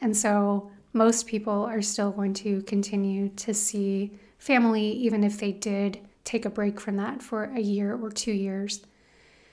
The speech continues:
I don't know. They're also saying that people are traveling more vacation-wise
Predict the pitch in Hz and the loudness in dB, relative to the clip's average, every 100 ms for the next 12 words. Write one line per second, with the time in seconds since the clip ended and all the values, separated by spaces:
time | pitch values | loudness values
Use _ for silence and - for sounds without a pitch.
0 | _ _ _ _ _ _ _ _ _ _ | _ _ _ _ _ _ _ _ _ _
1 | _ _ _ _ _ - 311 269 233 240 | _ _ _ _ _ 2 6 8 8 6
2 | 254 262 254 262 254 254 226 220 214 208 | 6 8 6 6 2 4 4 4 4 2
3 | 208 - 247 240 233 208 208 - 208 202 | 0 -6 -4 0 2 2 0 2 2 2
4 | 196 202 202 202 196 202 - 220 233 254 | 2 4 2 2 0 -2 0 0 0 0
5 | 269 302 311 311 - | 0 0 0 -2 -6